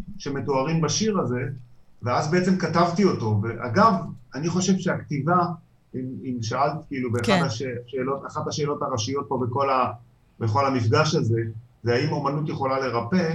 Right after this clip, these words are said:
Speaker 2: נכון.
Speaker 1: אה, אין לי ספק שהכתיבה הייתה איזה מפלט, אה, מאוד חשוב, ו-, ושלב מאוד חשוב בריפוי,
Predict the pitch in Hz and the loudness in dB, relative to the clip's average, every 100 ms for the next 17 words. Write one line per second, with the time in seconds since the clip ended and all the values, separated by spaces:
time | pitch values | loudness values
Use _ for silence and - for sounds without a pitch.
0 | 170 170 - 165 165 160 _ 120 117 139 | 0 -2 -2 -4 -4 -6 _ -12 -8 4
1 | 180 185 160 - 180 175 - 139 110 113 | 6 6 2 0 0 0 -2 -2 -2 -4
2 | 127 110 180 175 170 170 - 123 - 147 | -4 2 2 4 2 -2 -2 -6 -2 -2
3 | 151 147 139 127 104 147 151 151 151 143 | 0 -2 -4 -4 -4 -2 0 -2 -4 -4
4 | 131 131 127 123 120 110 - - _ _ | -2 -2 -2 -2 -4 -6 -10 -18 _ _
5 | 110 127 156 170 160 185 170 117 139 127 | 0 0 0 -2 4 6 4 2 -2 -2
6 | 120 120 127 - 135 147 180 151 160 170 | -4 -6 -4 -2 0 4 4 4 0 0
7 | 170 185 160 160 143 107 202 170 165 | 0 0 2 -2 -4 2 4 6 4